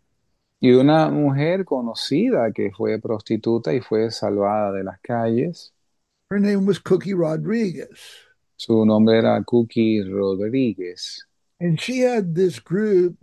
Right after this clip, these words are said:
Speaker 2: called, I think it was New Life for Girls, which were all ex-prostitutes, supposedly.
Speaker 1: Y ella tenía este grupo, creo que se llamaba Nueva Vida para las Niñas, y creo que todas,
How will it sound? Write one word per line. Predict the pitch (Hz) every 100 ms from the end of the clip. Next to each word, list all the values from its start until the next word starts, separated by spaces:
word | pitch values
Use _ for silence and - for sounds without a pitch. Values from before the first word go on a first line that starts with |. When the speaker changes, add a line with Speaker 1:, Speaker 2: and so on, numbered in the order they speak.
| _
Speaker 2:
called, | 156 156 156
I | 151
think | 147 - 220
it |
was | 165 135
New | 165 185 196
Life | 175 170 165 _
for | 147
Girls, | 120 139 170 190 185 165 165 -
which | 151 -
were | 165 170
all | - 190 202 196
ex-prostitutes, | 190 - - _ 165 185 226 - 156 135 - 139 - - -
supposedly. | - - - 170 - - - - -
Speaker 1:
Y | 123 120 127
ella | 147
tenía | 156 156 160
este | 143 143
grupo, | 131 135 135 127
creo | 123 139
que | 160
se | 151 143
llamaba | 131 123 123 127 123 120 120 117
Nueva | 110 107 120 135 139
Vida | 131 131 127 131 131 131 127
para | 113 107 104
las | 98 95
Niñas, | 110 123 120 117 117 117
y | - 113
creo | 107 107
que | 120
todas, | 117 113 110 - -